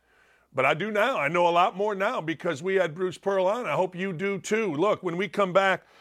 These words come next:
we are gonna talk some sports. I hear from you people all the time, "Yeah, you should talk more sports." No. No, if I wanted to tell you who could dribble a basketball or whether Cassius Winston should go left, I'd have stayed with E S P N.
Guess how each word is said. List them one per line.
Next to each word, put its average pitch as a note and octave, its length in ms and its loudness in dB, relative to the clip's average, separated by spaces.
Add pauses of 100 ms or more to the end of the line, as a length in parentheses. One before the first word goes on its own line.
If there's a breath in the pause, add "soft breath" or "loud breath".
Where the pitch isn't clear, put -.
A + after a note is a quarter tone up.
(260 soft breath)
we D#3+ 140 2
are G#3 140 6
gonna G3+ 220 -4
talk E3 300 2
some D3+ 200 -10
sports. D#3+ 460 -2
I C4 160 4
hear C#4+ 160 0
from B3+ 160 -10
you A#3 100 -8
people A#3+ 300 -4
all A3+ 140 2
the G#3+ 60 0
time, A#3 200 -2
"Yeah, D4 140 4
you E4 100 -2
should C#4+ 200 -2
talk C4+ 280 2
more C4+ 180 4
sports." A#3+ 400 0
No. D#4+ 400 -2 (760)
No, F#4 540 0
if D#4+ 160 -2
I E4 140 4
wanted E4+ 300 4
to B3 100 4
tell C4+ 300 2
you C4+ 160 0
who A3 260 -2
could F#3+ 160 -4
dribble B3+ 260 2
a G#3 60 2
basketball G3 920 2
or F#3+ 60 0
whether G#3+ 300 2
Cassius G3 560 0
Winston G3 500 -2
should F3+ 240 -4
go G3+ 160 4
left, F#3+ 420 2
I'd F#3+ 100 2
have A3+ 100 -2
stayed A3+ 280 0
with A3+ 140 -2
E B3 120 4
S B3+ 200 2
P C4 240 -8
N. F4 320 -6